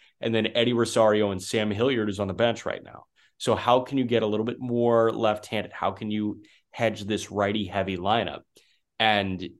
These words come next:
you know, Lopez could go if they want to add a shortstop, but if you pair Nicky Lopez with one of these two left-handed bats,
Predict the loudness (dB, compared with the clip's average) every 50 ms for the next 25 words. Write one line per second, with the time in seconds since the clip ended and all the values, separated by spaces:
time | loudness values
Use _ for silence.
0 | _ _ -8 -6 -4 -2 -2 -2 -4 -6 -10 -6 0 2 2 2 4 4 2 2
1 | 2 -2 -4 -2 2 4 4 6 6 4 2 0 -2 -2 0 0 0 0 0 -2
2 | -4 -4 -6 -8 -6 -4 -4 -4 -4 -2 0 2 2 2 2 2 0 -2 -2 -2
3 | -8 _ _ _ _ _ -20 -20 _ _ _ _ _ _ -4 -4 -4 -2 -2 -4
4 | -4 -4 -2 2 4 6 6 6 6 4 2 2 0 -4 -2 0 0 0 0 0
5 | 0 0 0 -2 -4 -6 -4 -2 0 0 0 0 -2 -4 -6 -6 -6 -4 -2 0
6 | 0 0 0 -2 -4 -4 -4 -2 0 0 0 0 0 -2 -6 -14 -18